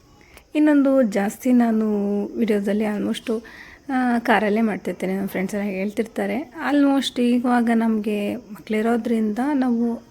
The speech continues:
ಆ, ಬೇರೆ ಕಡೆ ವಿಡಿಯೋಸ್ ಮಾಡ್ಕೊಳ್ಳೋದಕ್ಕಿಂತ ಹಿಂಗೆ ಕೂತಾಗ ಜರ್ನಿಲಿ ಮಾಡ್ಕೊಳ್ಳೋದೇ ಜಾಸ್ತಿ ಆಗಿರುತ್ತೆ.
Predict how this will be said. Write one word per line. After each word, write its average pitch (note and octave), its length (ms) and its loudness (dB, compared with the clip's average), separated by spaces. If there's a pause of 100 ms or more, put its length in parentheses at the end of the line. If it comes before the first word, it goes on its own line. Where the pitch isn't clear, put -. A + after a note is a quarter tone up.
(140)
ಆ, A#3 260 0
ಬೇರೆ A#3 400 0
ಕಡೆ C4 420 0
ವಿಡಿಯೋಸ್ A#3 380 2
ಮಾಡ್ಕೊಳ್ಳೋದಕ್ಕಿಂತ G3+ 680 -6
ಹಿಂಗೆ A3+ 200 0
ಕೂತಾಗ A#3 440 -2
ಜರ್ನಿಲಿ G#3 380 0
ಮಾಡ್ಕೊಳ್ಳೋದೇ G#3+ 540 0
ಜಾಸ್ತಿ G#3 480 -2
ಆಗಿರುತ್ತೆ. G#3 560 -2